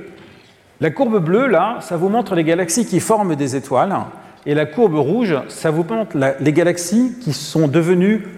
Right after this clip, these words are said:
stériles, passives, qui ne forment plus d'étoiles. Donc dans l'univers proche, ce sont les elliptiques et les spirales, puis dans l'univers plus lointain, elles ont des formes dont on va parler, mais qui sont un peu différentes.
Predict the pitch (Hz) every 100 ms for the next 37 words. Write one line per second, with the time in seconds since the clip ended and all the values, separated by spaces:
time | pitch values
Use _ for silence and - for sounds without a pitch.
0 | - - - 170 160 214 214 165 135 220
1 | 214 175 151 147 143 165 143 120 98 101
2 | - - - 123 117 156 165 151 147 -
3 | 170 208 - 117 - 131 120 151 143 -
4 | 180 156 120 117 131 131 220 - 135 135
5 | 139 139 147 151 127 127 147 208 165 123
6 | 127 127 185 170 131 120 113 110 127 208
7 | 190 113 127 135 123 120 110 -